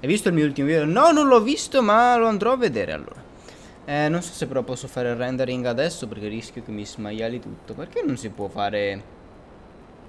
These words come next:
Tanto il ritardo non mi serve. Eh, infatti. Ritardo di rendering, io voglio cli-, eh, c-, cl-, ritaglia. Oh, ecco, ritaglia e aggiungi una cornice.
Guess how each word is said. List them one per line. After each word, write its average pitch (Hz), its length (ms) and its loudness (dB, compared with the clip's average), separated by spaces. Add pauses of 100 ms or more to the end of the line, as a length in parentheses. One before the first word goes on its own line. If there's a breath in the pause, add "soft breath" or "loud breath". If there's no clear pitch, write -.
(1700)
Tanto 151 180 -6
il 110 80 -4
ritardo 120 960 0
non 107 100 -4
mi 104 140 -6
serve. 101 400 -8 (260)
Eh, - 40 -18
infatti. - 480 -18 (360 loud breath)
Ritardo 131 420 -4
di 123 160 -4
rendering, 117 560 -6
io 147 120 -4
voglio 110 720 -4 (360 loud breath)
cli-, 185 240 -4
eh, 135 300 -4
c-, 135 260 -10
cl-, 156 680 0 (1400 loud breath)
ritaglia. 135 680 2
Oh, 151 260 10
ecco, 120 240 -2
ritaglia 143 460 0
e - 20 2
aggiungi 160 320 -2
una 160 160 -2
cornice. 123 640 -6